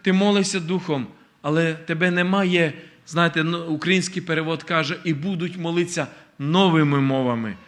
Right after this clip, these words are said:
Знаєте, для мене якось, я роз-, розсуждаючи новими мовами, я маю молитися новими мовами, не старими мовами, не старими мовами, браття, сестри,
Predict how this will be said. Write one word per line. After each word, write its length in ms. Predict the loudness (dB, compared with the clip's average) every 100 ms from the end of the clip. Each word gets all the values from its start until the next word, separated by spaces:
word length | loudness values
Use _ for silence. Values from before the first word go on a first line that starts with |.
| -20 -20 _ _ -20 -14
Знаєте, 420 | -2 2 2 2
для 160 | 2 4
мене 320 | 4 4 2 -2 -14 -6
якось, 380 | -4 -2 -2 -4 -10 -20 _
я 140 | 2 4
роз-, 360 | 2 2 2
розсуждаючи 920 | 4 4 2 0 2 2 0 0 0 -2 -12 -8
новими 540 | 2 6 6 6 4 4
мовами, 540 | 2 2 2 0 -2 -6 -20 -12
я 140 | 0 4
маю 300 | 6 4 4
молитися 580 | 4 6 6 6 4 6
новими 500 | 6 6 6 6 8
мовами, 560 | 8 8 8 4 2 -2 -12 0
не 180 | 2
старими 580 | 2 2 4 6 6 4
мовами, 580 | 6 6 6 4 2 -2 -8 -20 _ _ -4
не 160 | 4 4
старими 580 | 4 6 6 6 4 4
мовами, 440 | 6 8 6 6
браття, 360 | 4 4 2 -2
сестри, 580 | 2 4 4 0 0